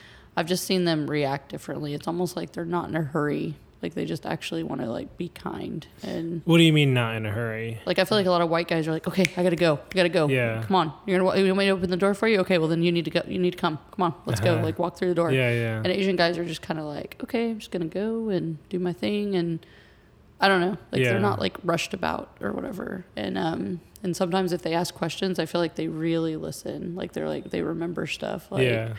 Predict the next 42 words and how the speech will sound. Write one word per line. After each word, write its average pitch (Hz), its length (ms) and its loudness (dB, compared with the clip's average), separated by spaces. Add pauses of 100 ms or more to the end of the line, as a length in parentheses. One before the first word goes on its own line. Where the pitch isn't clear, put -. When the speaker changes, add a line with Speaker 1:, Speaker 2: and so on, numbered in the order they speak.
(340)
Speaker 1:
like, 170 120 2
I 180 40 2
have 165 280 -2
this 170 160 -6
one, 165 420 0
like, 156 200 -4 (160)
a-, - 140 -12 (120)
uh, - 160 -4
Asian 175 360 -2
guy 165 160 -2
friend, 160 360 -4
and 160 200 -4 (520)
I've 185 140 2
told 185 220 2
him 175 40 -2
something, 160 340 -4
like, 135 260 -6
three 175 180 0
years 175 280 0
ago 151 480 -4
that 165 140 -4
I 92 160 2
didn't - 180 2
even 170 120 -2
remember - 300 -2
I - 60 -2
told 175 260 -2
him. 165 160 0
And 175 60 2
he's 175 120 0
like, 180 160 -4
"Oh, 226 240 0
you 202 140 2
know, 180 140 2
like, 165 180 -4
how's, 190 320 -4 (240)
how'd 185 260 -2
this 196 220 0
end 175 120 -2
up 156 120 -2 (640)
playing 165 360 0
out?" - 200 -4